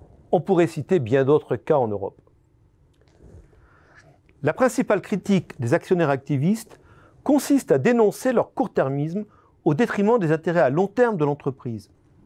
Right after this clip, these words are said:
Malgré sa popularité dans les médias et les politiciens, cette hypothèse n'a jamais été vraiment testée ni validée. Elle est à l'origine de toutes les dispositions comme la loi Florange qui visent à limiter les droits des actionnaires,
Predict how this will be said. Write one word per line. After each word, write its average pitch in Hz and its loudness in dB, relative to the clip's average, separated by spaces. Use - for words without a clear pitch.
Malgré 196 0
sa 160 -2
popularité 196 0
dans 156 2
les 143 0
médias 147 0
et 120 -6
les 120 -2
politiciens, 151 -4
cette 156 -2
hypothèse 202 2
n'a 135 2
jamais 160 0
été 147 -2
vraiment 127 0
testée 131 -6
ni 104 -6
validée. 98 -10
Elle 151 0
est 202 -4
à 247 6
l'origine 208 0
de 139 -2
toutes 277 2
les 160 0
dispositions 147 -4
comme 151 -4
la 131 0
loi 123 0
Florange 123 -4
qui 180 -2
visent 208 -2
à 143 2
limiter 175 0
les 135 -2
droits 120 0
des 110 -8
actionnaires, 110 -10